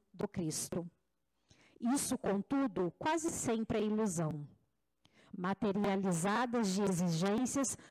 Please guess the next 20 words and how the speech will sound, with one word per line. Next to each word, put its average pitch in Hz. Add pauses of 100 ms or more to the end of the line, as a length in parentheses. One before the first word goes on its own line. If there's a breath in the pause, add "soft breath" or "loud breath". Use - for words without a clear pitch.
(120)
transformam-se 254
em 226
servidores 214
rodeados 220
de 208
impedimentos. 196 (680)
O 190
Mestre 196
Divino, 180 (240 soft breath)
que -
organizou 214 (320 loud breath)
toda 339
a -
vida 220
planetária 196
ao 208
influxo 233
do 190
Eterno 277
Pai, 196